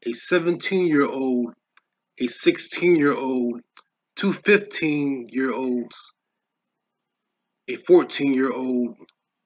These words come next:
a thirteen-year-old, and a twelve-year-old were shot and wounded. And the last child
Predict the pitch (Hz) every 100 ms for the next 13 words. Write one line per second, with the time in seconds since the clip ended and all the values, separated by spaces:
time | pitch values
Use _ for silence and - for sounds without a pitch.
0 | _ _ 127 120 - 165 127 - 143 131
1 | 131 127 131 123 117 - - 131 120 -
2 | - - 185 175 139 117 131 131 127 117
3 | 110 - _ _ _ _ _ _ _ _
4 | _ _ _ - _ _ _ _ _ _
5 | - 123 113 - - 160 135 135 - 127
6 | 120 135 139 101 92 95 - _ _ _
7 | _ _ _ _ _ _ _ _ _ _
8 | _ _ _ _ _ _ _ _ _ _
9 | _ _ 120 120 113 113 107 87 _ -
10 | 117 123 135 135 - - 120 107 104